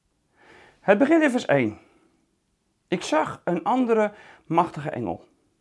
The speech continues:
En dan heb je gelijk de vraag, en hoeveel vragen hebben we al niet gehad? Wie is dan deze machtige engel? Overigens vind ik hier dan de vertaalkeus van de herziene statenvertaling toch ook wel weer wat minder, want die hebben die engel met een hoofdletter vertaald.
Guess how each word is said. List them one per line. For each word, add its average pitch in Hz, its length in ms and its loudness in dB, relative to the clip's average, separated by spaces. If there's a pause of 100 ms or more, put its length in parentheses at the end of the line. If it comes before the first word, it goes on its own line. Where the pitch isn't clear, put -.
(260)
En 185 100 -2
dan 214 100 4
heb 208 120 4
je 170 80 0
gelijk 254 240 6
de 247 60 -4
vraag, 175 420 0 (1200)
en 127 100 -2
hoeveel 135 300 0
vragen 143 180 6
hebben 156 180 2
we 156 60 0
al 156 60 0
niet 156 180 -2
gehad? 196 320 -4 (200)
Wie 254 300 2
is 254 100 0
dan 185 160 0
deze 175 220 0
machtige 190 420 -2
engel? 175 440 -2 (1000)
Overigens 165 340 2
vind 175 140 0
ik 151 80 0
hier 220 160 0
dan 180 140 2
de 160 80 0
vertaalkeus 180 720 2 (420)
van 160 220 -2
de 151 220 2 (540)
herziene 160 320 -2
statenvertaling 170 720 0
toch 185 200 -4
ook 190 160 2
wel 185 100 0
weer 185 100 2
wat 170 100 0
minder, 180 380 0
want 170 120 -4
die 185 100 -4
hebben 170 180 -2
die 165 120 -6
engel 214 160 0
met 190 140 -2
een 180 100 -4
hoofdletter 196 460 -2
vertaald. - 420 -12